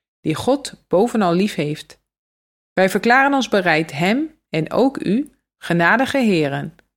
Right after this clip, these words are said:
alle liefde en gehoorzaamheid te vertonen die in overeenstemming zijn met onze rechtvaardige en rechtmatige plicht.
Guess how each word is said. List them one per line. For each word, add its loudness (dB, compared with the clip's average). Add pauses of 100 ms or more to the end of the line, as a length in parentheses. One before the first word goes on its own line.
(100)
alle 4
liefde 0
en 2
gehoorzaamheid 0
te -10
vertonen -4 (320)
die -2
in 2
overeenstemming 0
zijn -2
met -4
onze -4
rechtvaardige -2 (220)
en -4
rechtmatige -2
plicht. -6